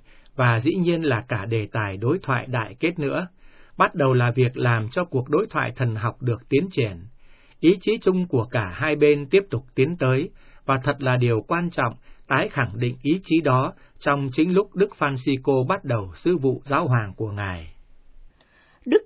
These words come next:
Speaker 2: Thượng Phụ đã có mời Đức Francisco viếng thăm Constantinople không?
Speaker 1: Có chứ, lời mời đã được gửi tới nhân dịp lễ kính Thánh Andre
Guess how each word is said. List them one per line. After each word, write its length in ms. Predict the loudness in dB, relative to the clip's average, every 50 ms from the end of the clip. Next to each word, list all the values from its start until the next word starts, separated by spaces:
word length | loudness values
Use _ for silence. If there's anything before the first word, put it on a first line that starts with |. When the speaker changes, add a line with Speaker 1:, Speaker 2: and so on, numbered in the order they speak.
| 0
Speaker 2:
Thượng 280 | 0 4 4 4 4 2
Phụ 340 | 0 2 4 4 6 4 4
đã 180 | 4 2 0 0
có 100 | 0 -2
mời 300 | 2 2 4 4 4 4
Đức 180 | 4 2 2 0 2
Francisco 640 | 0 0 2 2 0 0 2 4 4 4 4 4
viếng 180 | 4 4 4 4 2
thăm 300 | -2 -2 2 2 2 2
Constantinople 1300 | 2 4 4 4 4 2 0 0 2 2 2 4 4 6 6 6 4 4 6 6 8 8 8 6 6 4 2
không? 320 | 0 2 2 4 4 4 2 -2 _ _ _ _ _ _ _ _ _ _ _ _ _ -20 -20 -20 -20 -20 -20 -20 -20 -20 -18 -6 0
Speaker 1:
Có 200 | 0 2 2 2
chứ, 300 | 2 4 4 4 4 2 -2 -10 -20 -14 -4 2
lời 200 | 4 4 4 6
mời 240 | 6 6 6 4
đã 160 | 4 2 2 2
được 220 | 4 2 2 2
gửi 280 | 0 0 0 0 -2 -2
tới 180 | 0 0 0 2
nhân 220 | 2 0 0 0 0
dịp 200 | 0 0 -2 0 0
lễ 220 | -2 -2 0 0 0 0
kính 160 | 0 0 0 -2
Thánh 220 | -4 -4 -4 -4
Andre 520 | -4 -4 -4 -2 0 0 2 2 2 2